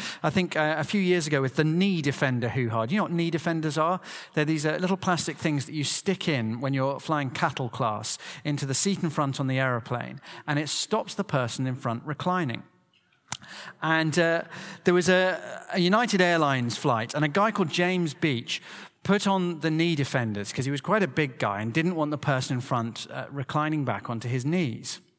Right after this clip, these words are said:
And the woman in front spoke to the cabin crew and said, uh, "Look,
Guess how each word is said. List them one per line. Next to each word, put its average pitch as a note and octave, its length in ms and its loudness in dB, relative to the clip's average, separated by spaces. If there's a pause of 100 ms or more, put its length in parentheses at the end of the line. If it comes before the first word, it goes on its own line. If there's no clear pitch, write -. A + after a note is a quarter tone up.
(720)
And E3+ 100 4
the F3 60 4
woman C4 240 4
in G3 60 4
front C3+ 280 2
spoke F#3 320 0
to - 80 -6
the E3 80 0
cabin B2+ 400 0
crew A#2 220 -2
and G#2+ 100 -2
said, B2+ 320 -2
uh, B2 340 -2
"Look, C3+ 260 -8